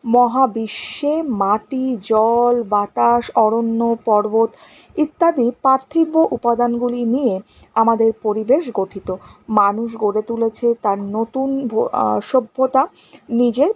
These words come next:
পরিবেশ। মানুষ যবে থেকে পরিবেশের দাস না হয়ে প্রভু হয়ে বসেছে, তখন থেকেই পরিবেশের অঙ্গে শুরু হয়েছে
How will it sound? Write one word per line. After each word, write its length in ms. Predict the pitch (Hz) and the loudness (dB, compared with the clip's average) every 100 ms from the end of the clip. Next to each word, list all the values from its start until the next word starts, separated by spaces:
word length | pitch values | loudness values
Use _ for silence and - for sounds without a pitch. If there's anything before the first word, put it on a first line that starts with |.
| - | -2
পরিবেশ। 500 | 185 180 180 - - _ _ _ _ _ _ _ _ - | -4 -2 -4 -8 -18 _ _ _ _ _ _ _ _ -6
মানুষ 640 | 220 240 269 359 359 - - | 0 2 2 -2 -10 -14 -10
যবে 380 | 180 220 269 247 | 0 0 2 0
থেকে 400 | - 240 220 214 - - - - | 0 -6 -2 -4 -4 -14 -14 0
পরিবেশের 640 | 269 311 330 320 - 330 208 - | 2 2 2 0 -2 -4 -4 -2
দাস 480 | 196 208 302 - 330 | 2 4 2 -2 -4
না 180 | 349 | -4
হয়ে 320 | 349 330 202 220 - | -2 -2 -2 -4 0
প্রভু 400 | 233 220 294 370 | 0 2 0 -2
হয়ে 180 | 381 381 | 0 0
বসেছে, 560 | 381 359 359 - 214 226 - - - | 0 -2 -4 -2 -4 -4 -8 -20 -10
তখন 400 | - 196 - 220 | -4 -4 -2 -6
থেকেই 540 | 220 - 214 285 220 214 _ _ - | -6 -6 -4 0 -2 -2 _ _ 0
পরিবেশের 680 | 233 233 226 226 - 226 214 - | 0 2 2 0 2 -2 -2 0
অঙ্গে 540 | 240 233 262 277 202 233 | 2 2 2 2 0 0
শুরু 380 | - - 226 220 220 | -4 -6 -2 -2 2
হয়েছে 460 | 220 240 - 190 | 2 2 0 -2